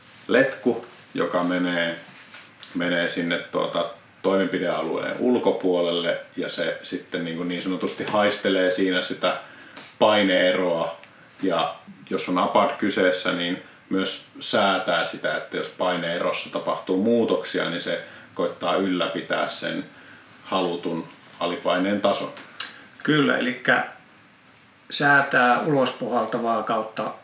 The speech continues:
Speaker 2: kautta sitten kontra sisäänpäin kierrätettävä ilmanmäärää. Että jos vaikka ovi aukeaa jossain, niin se lisää puhallusta sinne,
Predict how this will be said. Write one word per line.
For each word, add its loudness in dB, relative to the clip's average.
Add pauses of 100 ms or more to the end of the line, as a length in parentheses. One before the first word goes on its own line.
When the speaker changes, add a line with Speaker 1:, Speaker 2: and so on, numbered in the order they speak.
(380)
Speaker 2:
kautta -4
sitten -4
kontra -6 (720)
sisäänpäin 0
kierrätettävä -4
ilmanmäärää. -2
Että -8
jos -2 (400)
vaikka -2 (960)
ovi 8
aukeaa 4
jossain, 2 (340)
niin -4
se -4 (100)
lisää -2 (640)
puhallusta 2
sinne, -4